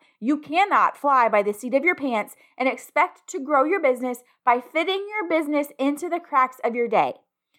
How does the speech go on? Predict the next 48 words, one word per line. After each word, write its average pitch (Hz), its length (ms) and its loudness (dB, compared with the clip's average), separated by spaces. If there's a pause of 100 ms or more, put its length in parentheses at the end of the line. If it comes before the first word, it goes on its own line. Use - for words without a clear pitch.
(160)
You 269 140 -2
cannot 330 600 0
sneak 320 300 -6
in 330 200 -4
a 330 120 0
little 302 200 0
bit 311 140 -6
of 311 140 0
time 285 260 0
on 285 120 4
your 285 120 2
phone 285 360 0
here 277 500 -2
and 262 220 -2
there, 262 420 2 (280)
you 254 80 -8
know, 240 120 2
a 240 80 4
little 277 180 0
bit 269 180 0
while 254 140 0
the 240 80 -2
kids 262 320 -4
play 233 220 -2
at 220 80 0
the 214 60 -12
park, 320 600 0
while 202 260 2
they're 185 140 -2
eating 208 340 -10
lunch, 320 580 0 (260)
or 285 360 2
just, 269 260 -6
you 262 80 -2
know, 247 140 2
any 349 220 0
other 302 180 2
crack 277 300 -2
of 254 100 -6
the 233 80 0
day 254 160 2
that 208 140 -2
you 285 200 0
think 349 280 -8
you're 311 120 -4
going 277 260 0
to 240 100 0
have. 277 540 2